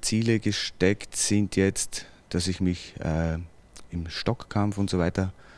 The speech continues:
probieren möchte. Dazu war ich auch in New York jetzt. Ja,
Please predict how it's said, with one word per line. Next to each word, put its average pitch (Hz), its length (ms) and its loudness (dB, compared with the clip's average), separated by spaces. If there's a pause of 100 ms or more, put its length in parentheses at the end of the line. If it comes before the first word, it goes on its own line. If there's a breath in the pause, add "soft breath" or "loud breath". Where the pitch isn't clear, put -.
(300 soft breath)
probieren 101 440 4
möchte. 101 640 4
Dazu - 300 -4
war 82 100 2
ich 78 80 2
auch 78 160 -2
in 95 140 0
New 101 60 2
York 95 340 2
jetzt. 113 280 -2 (800 loud breath)
Ja, 87 260 4